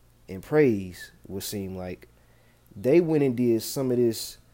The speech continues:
same rinky-dink shit to where they went and, you know, supported or even intertwined with the same people that they hate, the white people, right?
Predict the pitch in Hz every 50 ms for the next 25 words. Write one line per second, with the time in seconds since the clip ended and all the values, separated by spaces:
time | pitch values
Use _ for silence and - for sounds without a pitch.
0 | _ _ _ _ _ _ _ - - - - 147 160 160 147 135 147 160 170 -
1 | 151 139 147 151 151 - - - 175 190 170 - - _ _ _ _ _ _ _
2 | _ _ - - 139 127 117 120 127 131 127 123 120 120 117 - _ _ _ _
3 | _ - - 104 120 131 139 135 131 131 127 120 120 120 123 - _ _ _ -
4 | 123 120 117 110 107 98 - - 104 - - - 160 151 139 120 117 110 - -
5 | 120 127 120 117 113 107 110 - - _ _ - - 143 143 135 117 117 113 113
6 | - - _ _ _ _ _ _ _ _ _ _ _ _ _ - 135 135 127 120
7 | - - 151 147 147 139 123 117 107 104 107 107 120 - _ _ _ _ _ _
8 | _ - - 107 104 113 107 104 - - _ _ _ _ _ _ - 92 107 101
9 | - - 123 123 123 120 117 - 139 127 117 - 107 107 104 - _ - 101 104
10 | - 117 120 127 165 180 - - - 110 123 190 175 - - 117 85 - - -
11 | _ _ _ _ _ _ _ _ _ _ - 104 113 113 127 143